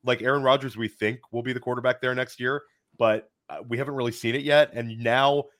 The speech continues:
you're pushing those two guys, 'cause last year you had Garrett Wilson with Aaron Rodgers as, like, a one-two turn pick, early second, but Breece Hall, you were getting at a discount.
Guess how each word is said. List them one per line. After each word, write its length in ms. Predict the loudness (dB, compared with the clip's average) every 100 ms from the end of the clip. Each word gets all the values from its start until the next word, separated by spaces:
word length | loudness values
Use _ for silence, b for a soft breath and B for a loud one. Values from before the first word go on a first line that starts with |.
| b
you're 180 | -8 -8
pushing 380 | -2 -4 -4 -2
those 220 | -2 -2
two 120 | 0
guys, 200 | 2 2
'cause 160 | 0 -2
last 300 | 0 -2 -4
year 100 | -6
you 120 | 0
had 180 | 0 0
Garrett 240 | -2 -2
Wilson 340 | -2 -2 -4 -4
with 180 | -4
Aaron 200 | -2 -2
Rodgers 540 | 2 2 2 -4 -6 -14 _ _ -4
as, 160 | -2
like, 140 | -2 -2
a 60 |
one-two 420 | -2 -2 -4 -6 -8
turn 300 | -6 -6 -2
pick, 280 | -2 -2 -6
early 240 | -10 -8
second, 460 | -4 -2 0 -2 -8 _ _ _ -4
but 160 | -2
Breece 240 | 0 -2 2
Hall, 220 | 2 2
you 120 | 0
were 80 | -2
getting 220 | -2 -2
at 80 | -4
a 60 |
discount. 540 | -2 -6 -4 -6 -6